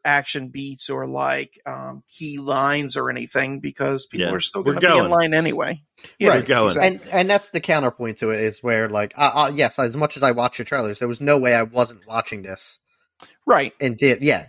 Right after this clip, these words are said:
Speaker 3: there, and it's,
Speaker 2: Well
Speaker 3: you could have told me literally the whole ending of the movie, and I'd be like, "Well, all right, well, I'm
Speaker 2: Well, even to that
Speaker 3: going to
Speaker 2: point
Speaker 3: go."
Speaker 2: too, it's also, it's like, you know, I, I know we don't, uh, I know for Hand's sake, he, his lady's never going out to the Marvel movies, but, like,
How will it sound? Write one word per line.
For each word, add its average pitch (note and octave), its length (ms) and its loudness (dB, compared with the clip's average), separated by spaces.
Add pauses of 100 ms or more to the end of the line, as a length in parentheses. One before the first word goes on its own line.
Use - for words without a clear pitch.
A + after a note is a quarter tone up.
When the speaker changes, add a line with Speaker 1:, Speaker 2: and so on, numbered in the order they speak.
Speaker 3:
there, B2+ 220 4
and C#3 200 2
it's, C#3 380 -2
Speaker 2:
Well - 180 -2
Speaker 3:
you G#3 140 0
could C4+ 140 0
have G#3 100 0
told F#3 300 4
me C3 260 -2
literally C#3+ 460 4
the A#2+ 120 2
whole C#3+ 240 4
ending C3+ 240 0
of B2 60 0
the A#2 80 -2
movie, A2+ 420 -2 (520)
and C3 100 2
I'd C3 140 4
be C3 60 0
like, B2 180 2
"Well, D3+ 240 -2
all A#2 60 -10
right, A#2 200 -12
well, A#2 220 -16 (500)
I'm G#3+ 120 -6
Speaker 2:
Well, G#3+ 160 6
even A3+ 240 -2
to A#3 120 -6
that G3+ 120 4
Speaker 3:
going A#2+ 80 -2
to A#2 40 -4
Speaker 2:
point G3 220 0
Speaker 3:
go." A2 60 -4
Speaker 2:
too, F#3+ 180 4
it's B2 160 0
also, D3+ 300 -2
it's C#3 160 -2
like, C3+ 260 2
you C#3 80 -2
know, F#2+ 160 0
I, G2+ 280 2
I - 20 4
know A2 200 2
we G#2+ 140 2
don't, G2+ 260 0
uh, F#2+ 400 0
I G#2 140 -2
know G#2 160 0
for F#2+ 220 -4
Hand's A2+ 320 -2
sake, F2+ 260 -2
he, F#2 140 -8
his F#2 340 -8
lady's F#2 320 -2
never G#2 260 0
going E2+ 160 0
out E2+ 160 -4
to - 80 -14
the E2+ 100 -6
Marvel E2 340 -4
movies, E2+ 440 -4
but, - 200 0
like, F#2 280 -2